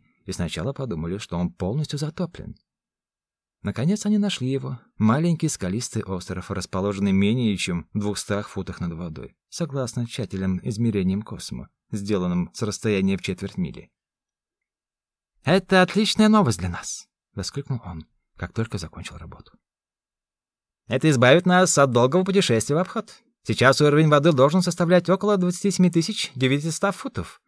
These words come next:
И хотя в Гималаях есть значительное количество вершин, приближающихся к такой высоте, известно, что только три или четыре могут достичь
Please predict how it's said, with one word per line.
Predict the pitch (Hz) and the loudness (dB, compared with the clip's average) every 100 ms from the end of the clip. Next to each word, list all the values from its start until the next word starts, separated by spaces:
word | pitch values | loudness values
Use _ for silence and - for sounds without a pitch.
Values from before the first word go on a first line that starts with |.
| _ - | _ -6
И | |
хотя | 120 123 131 | 0 2 4
в | 117 | 4
Гималаях | 131 143 135 110 - | 4 6 6 4 2
есть | 113 113 | 0 2
значительное | 117 139 196 - 101 101 | 2 0 0 0 0 0
количество | 110 117 - 107 | 0 -2 -2 0
вершин, | 101 101 - 208 240 - - | 0 -2 -2 -4 -4 -6 -2
приближающихся | 160 165 170 151 120 147 151 135 _ _ | 2 2 6 6 6 2 2 -2 _ _
к | - | -2
такой | 151 - 127 | 0 4 4
высоте, | 120 113 107 170 233 _ _ _ | 4 0 -2 -4 -6 _ _ _
известно, | 214 233 - - - - _ _ - | -4 -4 -4 -8 -10 -10 _ _ -6
что | - | -2
только | 123 127 151 | 4 4 4
три | - 202 233 101 - _ | 2 4 4 2 0 _
или | 220 202 | -2 2
четыре | 208 196 214 131 | 2 4 4 6
могут | 113 139 98 | 6 6 4
достичь | 131 156 160 107 - | 0 0 -2 -2 -6